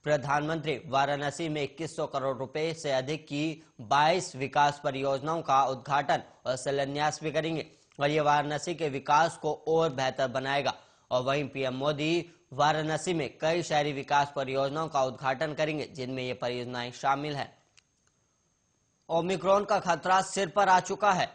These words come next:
और ओमिक्रॉन की चिंताओं के बीच पीएम मोदी आज समीक्षा बैठक भी करने जा रहे हैं। और वहीं दिल्ली में लगातार बढ़ते केस के बीच मुख्यमंत्री अरविंद केजरीवाल भी समीक्षा बैठक करेंगे। और सवाल ये है, क्या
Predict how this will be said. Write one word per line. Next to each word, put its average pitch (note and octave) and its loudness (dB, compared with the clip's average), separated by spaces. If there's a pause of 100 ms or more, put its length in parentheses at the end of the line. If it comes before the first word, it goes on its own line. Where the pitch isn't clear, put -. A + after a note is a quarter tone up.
और C#3+ 2
ओमिक्रॉन D3 -2
की D#3+ -4
चिंताओं D#3 0
के D3+ -4
बीच D3 -4
पीएम C3 -6
मोदी D3+ -2
आज C3+ 0
समीक्षा E3 -4
बैठक C3+ -4
भी D3 -8
करने D#3+ -2
जा D#3+ 2
रहे D3+ 2
हैं। - -8 (220)
और C#3+ 4
वहीं D3+ 0
दिल्ली D3+ -2
में D3+ -2
लगातार C#3 0
बढ़ते F3+ -2
केस E3+ -6
के D#3+ -4
बीच C#3+ -2 (240)
मुख्यमंत्री D#3+ -2
अरविंद C3+ -2
केजरीवाल C3 0
भी C3+ -6
समीक्षा D3 -2
बैठक C3 -2
करेंगे। D#3+ -2 (320)
और C#3 2
सवाल D3+ 4
ये E3+ 0
है, D#3+ 2 (280)
क्या F3 6